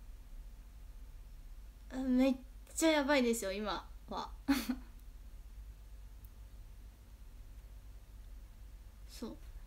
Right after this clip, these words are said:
なんですけど、普段はそんなに、毎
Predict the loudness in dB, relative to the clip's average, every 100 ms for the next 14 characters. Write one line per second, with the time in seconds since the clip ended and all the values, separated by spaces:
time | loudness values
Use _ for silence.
0 | -6 0 2 2 -2 -4 -4 -4 -4 -10
1 | -14 -14 -10 4 10 12 12 10 8 8
2 | 8 8 8 6 6 4 0 -12 -10 -12
3 | -12 -12 -14 -12 -12 2 12 12